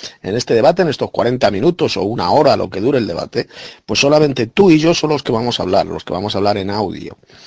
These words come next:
Cuando termine el debate, pues ya el resto de los hermanos podrán enviar sus mensajes en audio. Así es como lo vamos a hacer de forma ordenada.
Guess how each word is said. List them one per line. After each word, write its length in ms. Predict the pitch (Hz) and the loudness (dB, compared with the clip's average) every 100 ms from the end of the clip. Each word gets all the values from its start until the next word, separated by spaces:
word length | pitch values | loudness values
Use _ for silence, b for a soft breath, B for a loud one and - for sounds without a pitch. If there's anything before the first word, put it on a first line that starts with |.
| B B | B B
Cuando 240 | - 156 175 | 2 2 4
termine 380 | 180 180 180 | 4 4 2
el 80 | 180 | 4
debate, 540 | 165 147 143 139 165 - _ 285 | 4 6 4 4 0 -2 _ -18
pues 180 | - 95 | -8 -4
ya 80 | 117 | 0
el 80 | 123 | 0
resto 320 | 131 135 113 | 0 0 -2
de 60 | 101 | 0
los 160 | 120 | 0
hermanos 380 | 135 127 127 143 | 0 -2 -2 -4
podrán 340 | - 101 107 | -4 -2 0
enviar 380 | 104 104 104 107 | 0 0 0 0
sus 120 | 101 | -2
mensajes 460 | 95 87 92 - 87 | -6 -6 -6 -6 -8
en 120 | 85 | -10
audio. 340 | - - - - _ - | -14 -12 -14 -16 _ -12
Así 220 | 101 - | -4 -2
es 80 | 139 | -2
como 180 | - 113 | -2 0
lo 60 | 110 | 0
vamos 240 | 117 107 | -2 -4
a 40 | |
hacer 280 | 98 190 214 - | -2 -2 -4 -8
de 200 | 98 95 | -8 -2
forma 360 | 147 180 208 - | 0 0 -2 -4
ordenada. 640 | 95 98 101 110 85 - | -4 -2 -4 -2 -4 -8